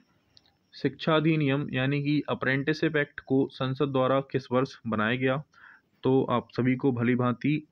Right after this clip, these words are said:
अब तो कंठस्थ भी हो गया होगा कि शिक्षा अधिनियम को भारत गणराज्य के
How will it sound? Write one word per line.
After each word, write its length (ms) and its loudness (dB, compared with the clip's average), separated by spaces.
अब 180 -8
तो 100 4
कंठस्थ 520 -2
भी 140 2
हो 180 4
गया 140 2
होगा 340 2
कि 320 2
शिक्षा 400 0
अधिनियम 580 0
को 120 4
भारत 380 0
गणराज्य 580 0
के 180 2